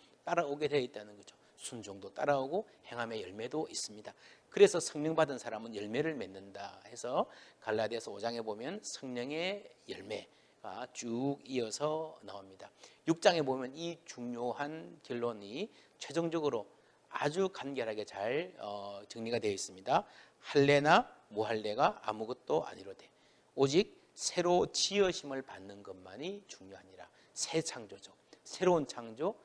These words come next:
새롭게, 완전히 새롭게 태어난 새 세계에서 살아가는 새 창조, 어, 라고 하는 하나님의 그 거대한 구원의 역사에 비하면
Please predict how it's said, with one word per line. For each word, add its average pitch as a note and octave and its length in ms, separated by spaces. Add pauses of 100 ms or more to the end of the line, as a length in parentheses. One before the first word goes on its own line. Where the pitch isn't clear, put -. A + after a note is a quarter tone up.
(160)
새롭게, D3 680
완전히 G#3 680 (200)
새롭게 D#3+ 400
태어난 A2+ 440 (240)
새 - 240
세계에서 C3 360
살아가는 G#2+ 400
새 A2+ 160
창조, G2+ 420 (500)
어, B2+ 480
라고 D3 240
하는 A2 320
하나님의 D3 460
그 C3+ 160
거대한 F#3+ 800
구원의 B2 420
역사에 - 920
비하면 G#2 420